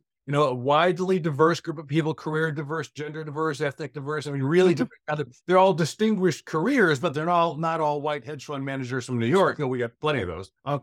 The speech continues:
Speaker 2: <laughs>
Speaker 1: um, 'cause they can afford it. But the, uh, we
Speaker 2: Yeah.
Speaker 1: also got, you know, the unusual Indian person running the N G O thing, or we got the person from China doing this, you know.
Speaker 2: Yep.
Speaker 1: Um, and, um, and, and, and they're wor-, uh,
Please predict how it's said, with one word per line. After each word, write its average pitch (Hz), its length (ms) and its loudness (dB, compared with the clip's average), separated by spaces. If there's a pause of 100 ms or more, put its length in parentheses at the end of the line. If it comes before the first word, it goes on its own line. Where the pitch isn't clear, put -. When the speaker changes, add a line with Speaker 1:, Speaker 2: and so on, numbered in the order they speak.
(140)
Speaker 2:
<laughs> - 120 -14
Speaker 1:
um, - 480 -18 (380)
'cause 131 80 -2
they 151 100 4
can 131 100 0
afford 143 260 2
it. 123 100 -2
But 135 140 -6
the, 160 180 0
uh, 143 240 2
we 165 120 0
Speaker 2:
Yeah. 180 60 4
Speaker 1:
also 180 220 0
got, 156 220 0
you 175 80 0
know, 156 160 2
the 147 140 -4
unusual 147 460 -6
Indian 143 300 -10
person 135 280 -8
running 139 200 -4
the 127 160 0
N 120 100 -2
G 123 160 0
O 196 120 4
thing, 113 240 -6
or 98 80 -10
we 107 80 -10
got 113 180 -6
the 110 60 -12
person 123 340 -6
from 117 160 -8
China 123 320 -4
doing 117 220 -4
this, 143 220 -4
you 117 80 -10
know. 101 60 -16 (280)
Speaker 2:
Yep. 185 140 0
Speaker 1:
Um, 113 100 -8 (1400)
and, 165 800 2
um, 139 480 -2
and, 151 240 -10
and, 143 380 -6
and 139 140 0
they're 160 140 4
wor-, 139 260 0
uh, 143 140 -6